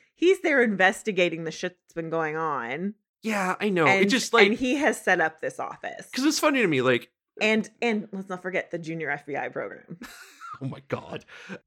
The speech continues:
Speaker 2: You know,
Speaker 1: Yeah.
Speaker 2: th-, parallel to Twin Peaks, but, like, in that show, Kyle MacLachlan's character sets up in the local police station, which
Speaker 1: Sure.
Speaker 2: is normally what the F B I would do. They'd
Speaker 1: Sure.
Speaker 2: post up at the police station or
Speaker 1: Or
Speaker 2: at the
Speaker 1: in a
Speaker 2: sheriff's
Speaker 1: building
Speaker 2: office.
Speaker 1: next door, across the street, whatever's available.
Speaker 2: So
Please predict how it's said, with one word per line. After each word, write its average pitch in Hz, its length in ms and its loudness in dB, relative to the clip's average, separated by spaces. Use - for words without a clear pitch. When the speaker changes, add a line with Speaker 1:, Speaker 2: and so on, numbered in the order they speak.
Speaker 2:
You 208 240 2
know, 208 100 8
Speaker 1:
Yeah. 175 80 4
Speaker 2:
th-, - 200 0
parallel 175 320 4
to 123 120 -4
Twin 107 240 -4
Peaks, 214 280 -4
but, 151 160 2
like, 135 280 0
in 143 160 0
that 147 220 0
show, 117 480 4
Kyle 156 180 6
MacLachlan's 139 480 2
character 120 360 2
sets 117 240 -2
up 110 300 -2
in 113 140 -6
the 101 80 -10
local 98 280 -8
police 165 320 -6
station, - 380 -12
which 196 140 4
Speaker 1:
Sure. 233 60 2
Speaker 2:
is 175 100 2
normally 202 380 8
what 180 160 0
the 156 120 4
F 139 140 4
B 113 140 -2
I 101 80 -2
would 104 160 -6
do. 117 260 -2
They'd 127 200 0
Speaker 1:
Sure. - 120 -6
Speaker 2:
post 139 320 0
up 107 300 -4
at 113 160 2
the 208 40 -8
police 202 360 -4
station 202 340 -8
or 208 60 -2
Speaker 1:
Or - 20 2
Speaker 2:
at 196 80 6
the 143 60 12
Speaker 1:
in 139 60 2
a - 20 4
Speaker 2:
sheriff's 214 320 8
Speaker 1:
building 196 180 2
Speaker 2:
office. - 140 -6
Speaker 1:
next - 60 -14
door, 165 340 2
across 170 260 -4
the 175 80 -8
street, 143 400 -8
whatever's 214 320 0
available. 143 580 -6
Speaker 2:
So 240 220 -2